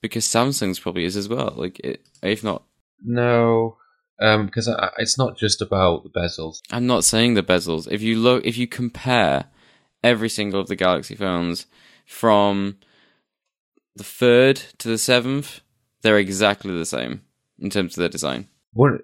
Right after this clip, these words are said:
Speaker 2: a couple of the things that you, that you get it, with Samsung is they're not afraid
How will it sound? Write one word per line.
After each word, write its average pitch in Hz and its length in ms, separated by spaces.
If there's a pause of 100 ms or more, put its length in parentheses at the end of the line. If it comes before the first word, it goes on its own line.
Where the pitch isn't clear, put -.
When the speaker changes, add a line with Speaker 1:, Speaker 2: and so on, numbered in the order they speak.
Speaker 2:
a 120 60
couple 143 260
of 113 60
the 110 100
things 113 260
that - 100
you, 90 280 (800)
that - 120
you 82 260
get 85 260 (340)
it, 90 340 (760)
with 95 220 (640)
Samsung 98 380
is 90 100
they're 101 100
not 104 220
afraid 113 480